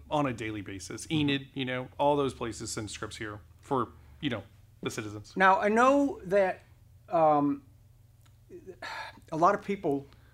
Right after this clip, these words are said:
Speaker 2: think that, "Oh, well, if I buy stuff here, it's gonna be more expensive and you can't get things like that." But that's not the case.
Speaker 1: No, it's not actually the case. So
Speaker 2: Mm-hmm.
Speaker 1: on the prescription part, your insurance regulates that.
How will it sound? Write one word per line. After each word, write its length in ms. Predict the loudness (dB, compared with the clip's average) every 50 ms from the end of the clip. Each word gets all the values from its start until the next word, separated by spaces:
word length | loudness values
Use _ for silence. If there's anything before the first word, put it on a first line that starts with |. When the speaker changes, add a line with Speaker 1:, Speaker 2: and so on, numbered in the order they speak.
| -20 -20 -20 -20 -20 -20 -20 -10 0
Speaker 2:
think 420 | 2 2 2 2 0 -6 -8 -4
that, 180 | -4 -4 -2 -2
"Oh, 60 | 0 2
well, 260 | 2 2 2 0 -2 -2
if 180 | -4 -2 0 0
I 80 | 0
buy 220 | 2 4 4 4 4
stuff 320 | 2 -2 -2 -4 -4 -2
here, 200 | -2 0 0 0
it's 120 | -2 -4
gonna 120 | -6 -6 -4
be 80 | -4
more 180 | -4 -4 -6 -8
expensive 580 | -8 -8 -8 -6 -6 -6 -6 -8 -8 -8 -8 -8
and 140 | -8 -6 -6
you 100 | -6 -8
can't 280 | -8 -8 -8 -8 -6 -6
get 160 | -10 -8 -8
things 380 | -10 -8 -6 -6 -6 -6 -4 -6
like 120 | -8 -6 -4
that." 120 | -6 -6
But 80 | -4 -4
that's 160 | -4 -4 0
not 140 | -2 -2 -2
the 60 | -4
case. 580 | -12 -8 -8 -8 -8 -8 -10 -8 -8 -8 -8 -10 -18 -20 -20 -20 -20 -14 -6
Speaker 1:
No, 440 | -2 2 6 8 10 10 10 10 8
it's 200 | 6 0 0 4
not 220 | 6 8 8 8 8
actually 280 | 6 4 0 -4 -4
the 80 | -6 -4
case. 220 | -6 -6 -4 -4
So 720 | 0 6 8 10 10 12 10 10 10 10 8 6 4 2 -2
Speaker 2:
Mm-hmm. 200 | -14 -12 -4 2
Speaker 1:
on 340 | 4 4 6 6 4 2 2
the 240 | 0 0 0 0 -2
prescription 1120 | -4 -2 -2 -2 -2 -2 -4 -6 -6 -8 -10 -10 0 2 2 2 2 -2 -2 -2 -2 -4 -6
part, 520 | -6 -4 -2 0 0 0 -2 -4 -10 -18 -18 -20 _ -20 _ _
your 420 | -8 -2 2 4 4 4 2 2 0
insurance 540 | 0 2 2 2 2 0 0 -2 -2 -4 -4
regulates 480 | -4 -4 -4 -6 -8 -10 -10 -10 -12 -12
that. 220 | -14 -14 -16 -18